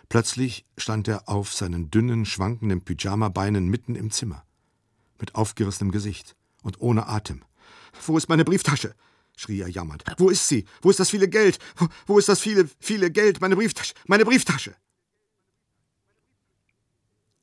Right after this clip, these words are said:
Geigern, der die Brieftasche längst an sich genommen hatte,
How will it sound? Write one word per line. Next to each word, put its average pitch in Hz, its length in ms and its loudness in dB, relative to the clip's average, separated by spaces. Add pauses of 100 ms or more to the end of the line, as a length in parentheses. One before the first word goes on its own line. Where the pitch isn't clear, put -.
(180)
Geigern, 113 640 -2 (800)
der 104 100 2
die 95 100 -2
Brieftasche 107 460 -4
längst 92 280 -4
an 110 140 -4
sich 87 160 -10
genommen 87 360 -2
hatte, 101 280 -2